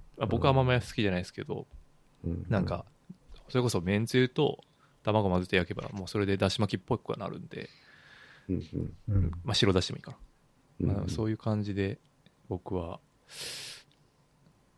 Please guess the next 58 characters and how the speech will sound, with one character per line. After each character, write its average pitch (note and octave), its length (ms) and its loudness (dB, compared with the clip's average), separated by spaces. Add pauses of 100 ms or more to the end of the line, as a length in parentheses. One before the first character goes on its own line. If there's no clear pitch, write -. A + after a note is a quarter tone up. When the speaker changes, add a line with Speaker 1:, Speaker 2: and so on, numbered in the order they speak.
(100)
Speaker 1:
ま G#2 120 -6
あ、 - 60 -6
米 C#3+ 260 8
や C3 80 6
っ - 60 -2
た - 120 2
ら G2+ 60 4
そ - 160 -4
う E2 40 -4
す - 80 -8
る F#2 80 -4
か G2 100 -10
な G#2 380 -6
ー - 20 -6
っ A2 40 -8
て - 80 -20
感 - 100 -20
じ - 60 -20
で - 60 -20
す - 80 -20
ね。 A2+ 200 -10 (340)
ま G2 280 -2
あ、 - 100 -18
で、 G2 100 -2
あ F#2 80 0
と - 80 -10
味 F2 80 -6
噌 F2 100 -8
汁 - 180 -8
か。 - 240 -16 (520)
ま - 40 -8
あ、 F2+ 40 -6
味 F#2 80 -6
噌 F2+ 120 0
汁 F3 220 0
が G#2+ 60 2
め F#2+ 100 0
ん F#2+ 80 0
ど F#2 100 0
い - 20 0
っ - 20 -6
す - 200 -10
よ A#2 60 -14
ね。 G#2+ 180 -10
Speaker 3:
う - 40 0
ん。 - 0 -
あ C3 80 2
ー。 C3 200 -6
Speaker 1:
っ - 20 -18 (1300)
て - 100 -14
い - 20 -12
う。 - 40 -20 (420)
Speaker 3:
そ - 160 -2
う - 20 2
や - 80 -8
ね。 - 260 -14 (260)
Speaker 1:
う G2 40 -2
ん。 E2+ 520 -4